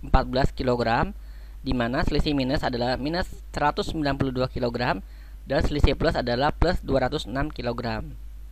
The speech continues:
Nah, untuk adjustmentnya, di sini kita lihat contohnya untuk apel, ini sudah, sudah samakan sort berdasarkan, eh, nama buah dan nama gudang. Nah, contoh di sini adalah apel. Di gudang Keramat Jati,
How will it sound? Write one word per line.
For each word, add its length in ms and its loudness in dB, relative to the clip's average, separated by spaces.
Nah, 160 -6
untuk 240 -2
adjustmentnya, 800 0
di 80 2
sini 80 0
kita 240 2
lihat 400 4
contohnya 400 0
untuk 160 -2
apel, 480 6
ini 80 -2
sudah, 240 6
sudah 240 2
samakan 560 0
sort 320 0
berdasarkan, 720 2
eh, 320 -2
nama 240 -2
buah 320 2
dan 320 0
nama 160 0
gudang. 480 2
Nah, 80 -6
contoh 240 0
di 80 0
sini 160 0
adalah 320 2
apel. 400 2
Di 160 -2
gudang 240 4
Keramat 240 4
Jati, 560 0